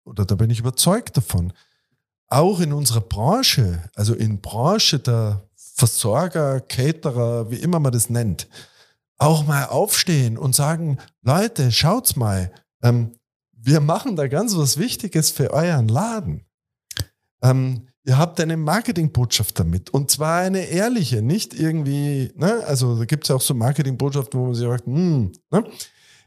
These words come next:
ähm, und, und dafür kämpfen und dafür, das wird ein Kampf sein an vielen Stellen, dass mehr Geld aus dem Topf,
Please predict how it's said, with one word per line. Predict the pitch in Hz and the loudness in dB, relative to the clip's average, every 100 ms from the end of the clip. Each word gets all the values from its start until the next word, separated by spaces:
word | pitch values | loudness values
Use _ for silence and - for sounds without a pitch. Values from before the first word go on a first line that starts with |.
| _ | _
ähm, | 135 143 147 143 135 - _ _ _ _ _ _ _ _ - | 0 2 0 -2 -6 -12 _ _ _ _ _ _ _ _ 0
und, | 156 156 - - _ - | 2 2 -6 -14 _ -2
und | 165 160 147 | 0 2 0
dafür | 139 147 | 0 0
kämpfen | 123 - 127 170 220 - 233 247 | -2 0 2 2 0 -2 -2 -4
und | - 139 131 | 0 0 0
dafür, | 123 135 127 | -2 -2 -4
das | 101 113 - | -2 -4 0
wird | 170 | 2
ein | 214 | 2
Kampf | 190 151 196 | -2 -2 0
sein | - 196 202 | 0 0 -2
an | 185 | -4
vielen | - 180 175 | -2 -2 -2
Stellen, | - 165 175 185 175 - _ - | -2 -2 0 -4 -6 -14 _ -2
dass | 135 190 - - - | 0 2 0 -2 -4
mehr | 120 131 160 180 185 | -2 2 2 0 -2
Geld | 143 131 151 175 - - - _ _ - | 0 0 0 -4 -8 -16 -16 _ _ 0
aus | 110 107 | 2 4
dem | 113 101 - | 2 -2 0
Topf, | 143 - - - - | 2 2 0 -2 -2